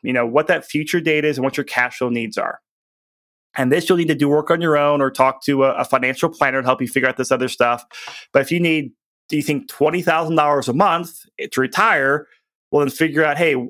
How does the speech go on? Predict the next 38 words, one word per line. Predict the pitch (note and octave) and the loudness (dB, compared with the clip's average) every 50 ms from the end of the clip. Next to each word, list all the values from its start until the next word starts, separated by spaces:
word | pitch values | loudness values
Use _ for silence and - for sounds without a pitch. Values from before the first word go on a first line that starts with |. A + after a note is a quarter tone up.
| - - | -8 -8
how | - - D#3 D#3 D#3 | -4 0 0 0 0
much | E3 E3+ - - - | 0 -4 -4 -4 -2
am | D3+ C#3+ | 0 0
I | C#3+ | 0
gonna | C3+ C#3 C3+ | -2 -4 -6
subtract | - C#3+ B2+ - - C3+ C3+ C3 B2+ | -4 -6 -6 -2 -2 -2 -2 -2 -8
for | - - | -10 -10
Social | - - - C3 A#2+ | -4 -2 -2 -2 -2
Security? | - - A#2+ - - B2 A#2 - G#2 - - - _ _ _ _ _ _ _ _ _ | -4 -8 -10 -6 -4 -2 -2 -2 -4 -8 -12 -14 _ _ _ _ _ _ _ _ _
What's | - D3 D#3+ D#3+ - | 0 0 0 2 0
my | E3+ E3 D#3 | -2 -2 -2
pension | - - - D#3 D3+ C#3+ - D3+ | -4 -4 -4 -4 -4 -4 -8 -2
if | C3+ | -2
I | C#3+ C3 | -2 0
have | A#2 B2 B2+ B2+ A#2+ | 0 -2 -2 -2 -2
one? | A2 A#2 A2 G#2 G#2+ _ _ C3 | -2 -2 -4 -4 -8 _ _ -2
Annuities? | C3 C#3 C#3+ D3 D3+ D3+ D3 C3+ A#2+ A2+ A2 A2+ A2 - - - - - - _ _ | -2 0 0 0 0 0 0 0 0 -2 -4 -4 -8 -10 -16 -20 -20 -20 -20 _ _
What's | - C#3+ D3 - D#3 | -2 -2 0 0 -2
my | D#3 | -2
safe | D3 - - - D#3 D3+ - | -2 -2 -2 -2 -2 -2 -2
withdrawal | D3 - - D3 C#3 C3+ | -6 -2 0 0 2 2
rate | C3+ C#3 - | 2 0 -2
from | - - C3 | -2 -6 -6
stocks? | A#2+ - - C3 B2+ A#2+ A#2 - - - - - B2 | -6 -2 -2 0 0 0 -2 -4 -6 -10 -12 -10 -4
Yada, | B2+ C#3+ C#3 C3+ C3+ | -2 -2 0 0 0
yada, | C3+ B2+ C3 | 0 0 0
yada. | B2+ B2+ A#2+ A#2 G#2 - - - - - | 0 0 0 -2 -4 -6 -10 -18 -8 -6
And | D3 D3 | -4 -4
then | C#3+ | -2
figure | - E3 D#3+ D#3+ | -2 0 0 0
out, | D#3 - - G#2+ | -2 -2 -4 0
what | B2+ C#3+ E3 | 2 2 2
do | F#3+ G3+ | 4 2
I | F#3+ | 2
need | F3+ E3 E3 E3 D#3+ | 2 0 -2 -2 0
from | - D#3 C#3+ B2+ A#2+ | -2 0 0 0 0
real | A#2 A#2+ A#2 A2+ | 0 0 0 0
estate? | A2+ G#2+ - - - - - | -2 -4 -4 -8 -10 -10 -10